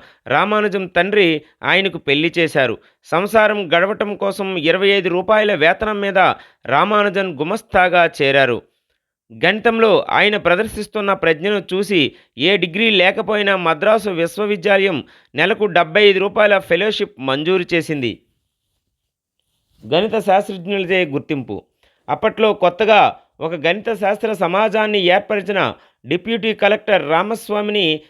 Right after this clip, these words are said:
రామానుజన్ కలుసుకున్నాడు. ఆయన పనిచేసే ఆఫీసులో ఒక చిన్న ఉద్యోగం కోరి ఆయనకు తాను గణితం మీద రాసుకున్న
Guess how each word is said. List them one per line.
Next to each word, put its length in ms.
రామానుజన్ 760
కలుసుకున్నాడు. 840
ఆయన 300
పనిచేసే 640
ఆఫీసులో 840
ఒక 160
చిన్న 340
ఉద్యోగం 640
కోరి 540
ఆయనకు 360
తాను 300
గణితం 520
మీద 180
రాసుకున్న 840